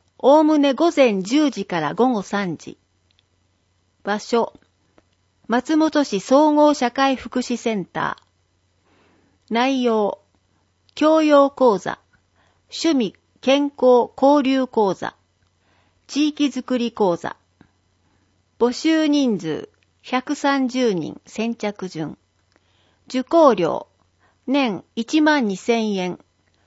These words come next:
別途教材費、学生自治会費などが必要。申し込み方法。県シニア大学松本学部事務局。県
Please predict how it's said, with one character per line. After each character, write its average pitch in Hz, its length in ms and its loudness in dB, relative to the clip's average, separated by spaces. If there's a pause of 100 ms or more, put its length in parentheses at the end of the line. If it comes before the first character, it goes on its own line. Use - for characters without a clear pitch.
(500)
別 294 260 2
途 214 140 2
教 262 260 4
材 277 240 -2
費、 - 300 -12 (200)
学 226 260 -4
生 311 320 -2
自 254 120 -6
治 - 180 -16
会 302 220 0
費 233 160 -4
な 202 140 -2
ど 180 140 -4
が 156 120 -6
必 - 300 -12
要。 160 320 -6 (1200)
申 294 200 2
し - 120 -10
込 311 160 -2
み 302 120 0
方 247 280 -2
法。 - 340 -14 (920)
県 269 380 -4 (100)
シ - 260 -6
ニ 302 160 2
ア 311 120 2
大 294 240 2
学 202 260 -6
松 208 260 -4
本 285 300 0
学 254 300 -4
部 170 140 -6
事 - 180 -10
務 240 160 -2
局。 - 400 -16 (880)
県 262 340 -4